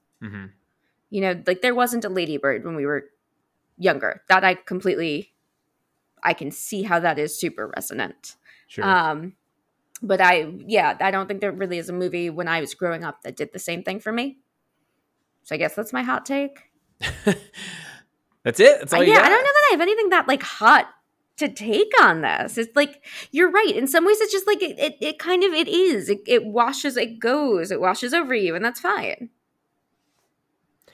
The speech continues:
Speaker 1: Yeah, I just don't think I need to see this movie, like, ever again in my life.
Speaker 2: <laughs>
Speaker 1: I've seen it twice now, and I, I'm good. And I know people like it, and that's completely fine. Like, it's, it's their right to like something.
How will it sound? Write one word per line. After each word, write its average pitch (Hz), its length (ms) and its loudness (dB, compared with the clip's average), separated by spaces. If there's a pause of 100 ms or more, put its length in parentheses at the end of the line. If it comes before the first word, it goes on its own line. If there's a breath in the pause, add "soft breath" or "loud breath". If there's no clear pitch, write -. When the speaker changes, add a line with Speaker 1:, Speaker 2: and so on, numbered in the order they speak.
(260 soft breath)
Speaker 1:
Yeah, 147 160 4
I 175 60 2
just 202 140 -4
don't 190 180 4
think 160 120 0
I 147 60 2
need 139 200 0
to 113 160 0
see 117 520 -4 (160)
this 110 260 -4
movie, 107 520 -4 (120)
like, 92 300 -10
ever 104 320 -2
again 92 540 -10
in 107 120 -10
my 92 140 -4
life. 90 320 0 (100)
Speaker 2:
<laughs> 381 100 -6
Speaker 1:
I've 117 160 -2
seen 131 260 -2
it 123 180 -2
twice 113 380 0
now, 113 320 -2
and 101 180 -8
I, 98 100 -4 (220)
I'm 131 140 -2
good. 120 560 0
And 120 160 0
I 123 80 2
know 165 120 4
people 160 300 0
like 147 240 2
it, 107 140 -2
and 107 320 -10
that's 110 280 -2
completely 135 520 -6
fine. 127 340 -6
Like, 98 200 -12
it's, - 260 -12 (260 soft breath)
it's 123 240 -10
their 120 240 4
right 117 320 0
to 120 140 -6
like 104 280 -4
something. 98 500 -12